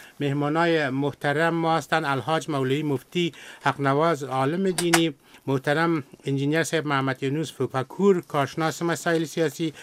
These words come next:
خدمت اول همچنان، اه، از طریق تلفن کوشش می‌کنیم ببینیم همچنان مولوی شهزاد شاهد عضو شورای علمای افغانستان و سخنگوی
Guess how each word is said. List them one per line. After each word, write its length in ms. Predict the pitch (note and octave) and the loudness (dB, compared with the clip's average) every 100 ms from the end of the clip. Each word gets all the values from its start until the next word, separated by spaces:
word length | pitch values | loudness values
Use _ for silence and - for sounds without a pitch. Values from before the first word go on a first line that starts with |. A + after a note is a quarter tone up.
| - | -8
خدمت 240 | D3+ D#3 | -6 0
اول 200 | E3+ E3+ | 0 2
همچنان، 400 | E3+ E3 F3 F3 - - - - | 0 -2 -4 -4 -4 -14 -20 -16
اه، 100 | C#3 | -4
از 320 | C#3+ C3+ C3+ - | 0 0 -2 -2
طریق 340 | D3 F3+ - | -2 -2 -4
تلفن 320 | - C#3 A#3 G3+ | -6 -2 -2 0
کوشش 300 | F#3 - F#3+ | -2 -2 -2
می‌کنیم 340 | F#3 F#3+ F#3+ | -2 0 0
ببینیم 180 | F#3+ F#3 | 2 0
همچنان 260 | F#3 F#3+ | 0 0
مولوی 300 | F3+ E3 E3+ | 0 0 -2
شهزاد 420 | D3 E3+ D#3 D3 C#3 | -2 -2 0 -2 -2
شاهد 360 | D3 D#3+ E3+ | 0 0 0
عضو 220 | E3+ E3+ | -6 -6
شورای 360 | C#3+ C#3+ D#3+ E3+ | -6 -2 0 0
علمای 440 | D3 C3+ C3+ E3 | 0 0 0 0
افغانستان 640 | F3 - E3 D#3+ - D#3 C#3+ | -2 -2 -4 -4 -4 -2 -2
و 60 | |
سخنگوی 560 | - C3+ C#3 D3+ D#3+ | -4 -4 -4 -2 -4